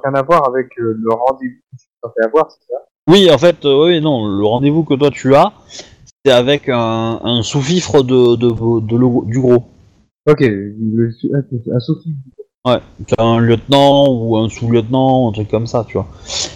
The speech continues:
Speaker 2: Donc clairement, euh, bon, tu, tu sais vite fait que ce genre de, de, de mecs ont probablement, euh, des trafics un peu interdits et des trafics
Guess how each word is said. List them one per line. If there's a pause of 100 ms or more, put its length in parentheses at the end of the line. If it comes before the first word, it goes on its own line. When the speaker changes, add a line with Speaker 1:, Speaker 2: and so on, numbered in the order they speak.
(260)
Speaker 2:
Donc
clairement,
euh, (320)
bon,
tu,
tu (200)
sais
vite
fait
que
ce
genre
de,
de,
de
mecs
ont
probablement,
euh,
des
trafics
un
peu
interdits
et
des
trafics